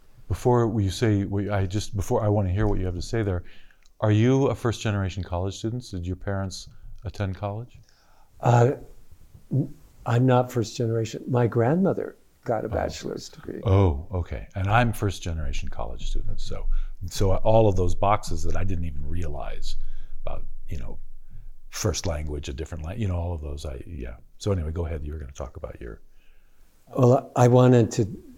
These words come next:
Speaker 2: say in regard to not going to college, uh, way back when I was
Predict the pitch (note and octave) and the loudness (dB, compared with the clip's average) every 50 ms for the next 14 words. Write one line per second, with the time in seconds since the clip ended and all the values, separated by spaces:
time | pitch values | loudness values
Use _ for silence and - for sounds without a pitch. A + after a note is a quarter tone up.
0 | - - - - C#3 B2+ B2 B2+ - - B2 A#2+ A2+ A2 G#2+ G#2+ A#2 G#2+ G#2+ G#2+ | -10 -8 0 4 6 6 6 6 6 4 4 4 4 4 2 2 2 2 2 2
1 | G#2 - - A#2 G#2+ A2 A2+ A2 C3+ - - A#2 A2 G#2+ G2+ - - G#2 B2 C3 | 0 -2 -2 0 2 2 4 2 2 0 0 0 0 0 -2 -4 -4 -4 -4 -4
2 | B2+ A2+ - - - _ _ _ _ _ - - _ _ - - - - - _ | -4 -6 -10 -12 -16 _ _ _ _ _ -20 -20 _ _ -20 -20 -20 -20 -20 _
3 | _ _ - A#2 A#2 G#2+ A2 C3 - - C3+ B2+ A#2+ A#2+ G#2 A#2 A2 A#2 A2 - | _ _ 0 4 4 6 4 4 0 -2 2 4 4 6 6 6 4 4 2 2
4 | A#2 G#2+ A2 G#2 G#2 A2+ A#2 A2 G2 F2+ - - - - | 2 2 4 4 4 2 2 2 0 -2 -4 -10 -14 -16